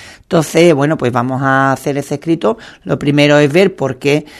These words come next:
se, ese desplazamiento y, y poder actuar, que entendemos que de la, de la carretera, del tránsito de vehículos,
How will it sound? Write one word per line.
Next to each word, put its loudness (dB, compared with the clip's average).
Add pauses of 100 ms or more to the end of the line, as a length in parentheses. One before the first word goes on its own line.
(140)
se, 2
ese 2
desplazamiento 0
y, -2
y -6
poder -4
actuar, -4
que -4
entendemos -2
que 0
de 2
la, 4
de -2
la 0
carretera, 2
del 2
tránsito -4
de 2
vehículos, 4